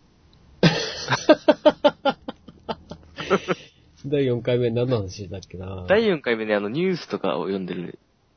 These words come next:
Speaker 1: 時なんだけど、
Speaker 2: あー、うん。
Speaker 1: 何やってんだろうな、こいつと、こいつらと思って。
Speaker 2: まあ、別にいいんじゃない？そんなにダメですかね。
Speaker 1: いや、
Speaker 2: だからそれダメって言い出したらそれはキリない。
Speaker 1: ダメじゃない。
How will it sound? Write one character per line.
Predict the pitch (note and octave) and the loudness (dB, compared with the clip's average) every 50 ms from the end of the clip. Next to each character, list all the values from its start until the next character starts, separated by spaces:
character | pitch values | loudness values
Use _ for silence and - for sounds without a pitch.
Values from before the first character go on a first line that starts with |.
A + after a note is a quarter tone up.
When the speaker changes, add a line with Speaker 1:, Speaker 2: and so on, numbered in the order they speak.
| _ _ - | _ _ -10
Speaker 1:
時 | - - F2 | -8 -6 -6
な | E2 | -8
ん | E3+ | -8
だ | F3 | -10
け | - C3 | -8 -6
ど、 | B2+ B2 B2 A#2+ A#2+ A#2 A#2 A2+ A2 A2 G#2+ G#2+ G#2 - - | -4 -2 -2 -2 -2 -2 -4 -6 -6 -8 -8 -10 -12 -12 -10
Speaker 2:
あ | |
ー、 | |
う | G#2+ | -10
ん。 | A2 G#2 G2+ G2 G2 G2 - - - _ _ _ _ _ _ _ _ _ - | -8 -8 -8 -10 -10 -12 -14 -16 -16 _ _ _ _ _ _ _ _ _ 4
Speaker 1:
何 | - D3 B3+ E4+ D#4+ | 6 6 6 8 6
や | C#4+ | 4
っ | - - | 4 2
て | - A#2 | 0 -2
ん | F#2 | 0
だ | G2 F2+ | 0 -2
ろ | F2 | -2
う | E2+ | -2
な、 | - | -6
こ | - - G2 | -4 -4 -4
い | - | -4
つ | - - | -4 -14
と、 | - - _ - | -20 -20 _ -4
こ | - A2+ | -2 0
い | G#2+ | 2
つ | - | 2
ら | G2+ F2+ | 2 0
と | - E2 | 0 -2
思 | D#2 - | -12 -14
っ | - | -16
て。 | - - - - - - _ _ _ _ _ _ _ _ _ _ _ _ _ | -14 -12 -12 -12 -14 -20 _ _ _ _ _ _ _ _ _ _ _ _ _
Speaker 2:
ま | - A2 A2+ | -2 -2 -2
あ、 | G2+ | -2
別 | F#2+ G2+ G#2 G#2 G2+ G2+ | -2 -4 -6 -6 -6 -8
に | G2+ G2+ | -4 0
い | A2+ | 2
い | C#3+ | 2
ん | G3 | 4
じ | C4+ F4 | 6 4
ゃ | B2+ | 4
な | F2+ E2 | 4 2
い？ | E2 - - - | -2 -4 -6 -10
そ | _ - - F3+ | _ -6 -2 0
ん | A3 A3 | 0 4
な | A3 G#3+ | 6 6
に | G#3+ G#3+ G3 | 6 6 8
ダ | F#3+ F#3+ F#3+ | 8 8 8
メ | G3 F3 | 8 6
で | B2+ F#2+ | 4 4
す | - - | 0 -8
か | C#2+ C#2 | -6 -4
ね。 | E2 F2 D#2 A#1 - _ _ - _ _ _ - | -2 -2 -2 -4 -8 _ _ -20 _ _ _ 2
Speaker 1:
い | A2 | 6
や、 | G#2 A#2+ | 6 6
Speaker 2:
だ | |
か | |
ら | A#2+ | 6
そ | A2+ | 4
れ | G#2 | 2
ダ | F#2 A#2 C3+ | 4 6 8
メ | F#3+ B3 D4+ | 10 8 8
っ | |
て | C#4+ - D3 | 8 8 8
言 | C3 C3+ | 10 10
い | |
出 | D#3+ E3 | 10 8
し | E3 | 10
た | F#3+ G3 | 8 6
ら | |
そ | F#3+ - E3 | 6 8 8
れ | D3 C#3+ | 8 8
は | B2+ | 8
キ | B2+ _ _ - | 4 _ _ -6
リ | D3+ D#3+ | 2 4
な | F3 | 6
い。 | - | 8
Speaker 1:
ダ | - | 8
メ | G#3+ | 8
じ | - - | 6 4
ゃ | |
な | A#2+ | 0
い。 | - | -2